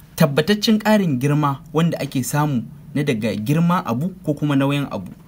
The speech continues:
Saboda me? Saboda irin abincin da mutane ke ci da kuma irin ninkuwar da ake samu na ƙwayoyin halitta na jikin mutum, wato cells. Hali na shidda shine ake kira da excretions.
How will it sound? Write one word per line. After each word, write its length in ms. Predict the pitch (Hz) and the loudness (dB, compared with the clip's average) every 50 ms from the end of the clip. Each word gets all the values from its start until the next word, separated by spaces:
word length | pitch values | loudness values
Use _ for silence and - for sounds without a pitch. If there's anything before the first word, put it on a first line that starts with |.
| - - - - - - - - - - - - - | -20 -20 -20 -20 -20 -20 -20 -20 -20 -20 -20 -12 -2
Saboda 420 | - 254 269 285 247 202 202 190 | 2 2 4 4 2 2 2 0
me? 80 | 160 131 | 0 -2
Saboda 420 | 127 - 214 214 185 175 147 131 - - | 0 0 0 0 0 0 0 -2 0 2
irin 340 | 196 208 202 170 123 - - - - - - - - - - - _ - | 2 4 4 2 0 -2 -6 -14 -20 -20 -20 -20 -20 -20 -20 -12 _ -4
abincin 440 | 139 127 139 180 196 185 214 208 190 | -2 0 0 0 0 2 2 2 2
da 80 | 160 | 2
mutane 400 | 156 165 165 175 156 139 151 156 156 | 0 -2 -2 -2 -2 -2 -2 -2 -4
ke 180 | - 139 127 123 | -4 -6 -6 -6
ci 160 | - 156 143 - - - | -6 -8 -10 -10 -8 -6
da 100 | 151 131 | -6 -4
kuma 240 | - 160 156 151 151 - | -2 -2 -2 -2 -2 2
irin 420 | 214 233 214 180 151 131 131 131 135 | 2 4 4 4 2 2 2 4 4
ninkuwar 480 | 139 139 135 135 - 180 196 196 175 147 | 4 4 2 2 2 2 2 2 2 0
da 80 | - | -4
ake 260 | - - - - 131 120 | -4 -4 -4 -4 -4 -4
samu 340 | - 147 151 151 147 127 117 | -2 -2 0 0 2 2 2
na 100 | 120 127 | 2 0
ƙwayoyin 400 | 123 - 127 135 143 143 139 143 127 | 0 0 2 2 2 0 -2 -2 -4
halitta 400 | 120 117 135 139 - - 117 110 | -2 -2 -2 -2 -2 -2 0 2
na 80 | 120 123 | 2 2
jikin 280 | 113 113 - - 120 117 | 0 -2 -2 0 0 0
mutum, 220 | 113 - - 104 - - - - - - | 0 -2 -4 -6 -8 -8 -12 -20 -8 -4
wato 260 | 104 107 101 104 - 104 | -2 -2 -2 -2 -4 -8
cells. 560 | 95 - - 101 85 - - - - - - - _ - - - - - - - - - - - - - - - | -4 -2 -2 -2 -4 -4 -8 -12 -14 -14 -14 -16 _ -20 -20 -20 -20 -20 -20 -20 -20 -20 -20 -20 -20 -20 -20 -6
Hali 480 | - - 208 262 269 269 262 233 - - - - - | 0 4 4 6 6 4 2 0 -2 -8 -12 -2 2
na 100 | 185 220 | 4 4
shidda 400 | 226 - 262 202 175 175 139 - - - - - - - - - | 6 4 4 2 4 4 2 2 0 -8 -18 -20 -20 -20 -14 -6
shine 240 | - - 208 196 175 - | -2 2 2 2 2 2
ake 200 | 170 170 - 143 139 | 0 -2 -2 -2 -2
kira 240 | - 160 147 131 120 | 0 2 4 4 4
da 240 | 120 127 117 107 - - - - - - _ - | 2 0 0 -2 -4 -8 -18 -20 -20 -20 _ -4
excretions. 920 | 123 123 - - - - - 147 156 160 147 - 110 98 - - - - | -4 -2 -2 -2 -4 -2 -2 -2 0 0 0 -2 -2 -4 -6 -8 -12 -14